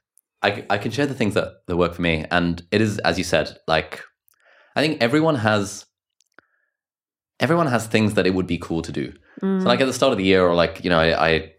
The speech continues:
Speaker 1: I, I do a sort of mini quarterly review every three months, um, where I'm just like, "What would be interesting to try? What would be cool to do?" Um, "Oh, you know, I've always wanted to do kite surfing. Let's add that to the list." So I, I, I keep, like, a, a bucket list of,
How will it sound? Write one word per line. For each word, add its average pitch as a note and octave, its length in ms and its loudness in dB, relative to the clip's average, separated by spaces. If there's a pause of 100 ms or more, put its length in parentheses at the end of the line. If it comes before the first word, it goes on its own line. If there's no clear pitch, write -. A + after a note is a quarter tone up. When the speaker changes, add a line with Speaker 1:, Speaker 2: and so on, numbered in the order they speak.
(120)
Speaker 1:
I, E2 220 0
I D#2+ 40 2
do E2 120 0
a D#2+ 40 2
sort D#2+ 140 -4
of D2+ 60 -4
mini D#2 180 0
quarterly D#2 400 -4
review C#2+ 280 -6
every C#2+ 160 -4
three D2 160 -8
months, C#2+ 420 -8
um, C#2+ 340 -2
where D2 140 -6
I'm C#2 200 -2
just D2+ 160 -14
like, E2 340 -4 (120)
"What G#2 280 -2
would A2+ 120 -6
be G2+ 160 -2
interesting D#2+ 540 -10
to - 80 -16
try? - 280 -12 (200)
What F#2+ 240 -2
would G2+ 80 -8
be F2 80 -4
cool E2 220 -10
to - 80 -12
do?" C#2 240 -6 (600)
Um, D#2+ 420 -6 (140)
"Oh, C#4 100 0
you F#3+ 140 2
know, B2 100 4
I've A2+ 60 0
always A2+ 140 -2
wanted F2 180 -2
to - 60 -10
do E2+ 100 -2
kite - 240 -2
surfing. D2 360 -4
Let's D2 140 -8
add C#2+ 100 -2
that D2 120 -2
to - 60 -10
the C#2+ 80 -2
list." C2+ 360 -6
So F#2+ 120 2
I, F2 180 2
I, F#2 140 -2
I G2 80 2
keep, - 260 -2
like, F#2 200 0
a, E2 340 2
a F2 80 -4
bucket E2 320 -2
list D2+ 200 -8
of, - 160 -10